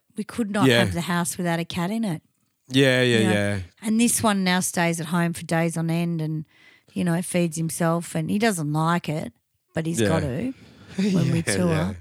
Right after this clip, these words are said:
Speaker 1: But he's so happy when we're home. He runs around and gets excited. But they're just really good company. And, yeah, they make you feel less stressed and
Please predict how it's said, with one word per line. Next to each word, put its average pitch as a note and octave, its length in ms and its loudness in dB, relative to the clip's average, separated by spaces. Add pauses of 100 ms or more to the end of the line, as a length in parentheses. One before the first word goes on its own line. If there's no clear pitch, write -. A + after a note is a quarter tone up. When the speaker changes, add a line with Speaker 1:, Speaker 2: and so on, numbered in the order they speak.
(580)
Speaker 1:
But F3 260 2
he's G3 280 0
so F#3+ 200 2
happy E3 320 0
when D#3+ 200 0
we're D3+ 140 0
home. D#3 240 -2
He D#3+ 120 -2
runs D#3 300 -2
around D#3+ 380 -2
and E3 100 -6
gets D#3+ 200 -8
excited. D#3+ 580 -6
But - 160 -6
they're A#3+ 100 4
just D4 300 -2
really G#3 260 2
good E3+ 200 -2
company. E3 460 -2
And, D#3+ 200 -2 (640)
yeah, A#3 240 4
they A#3+ 140 4
make A#3+ 280 4
you C4+ 100 2
feel A3 680 2 (600)
less G3 320 0
stressed - 640 0
and D#3+ 320 0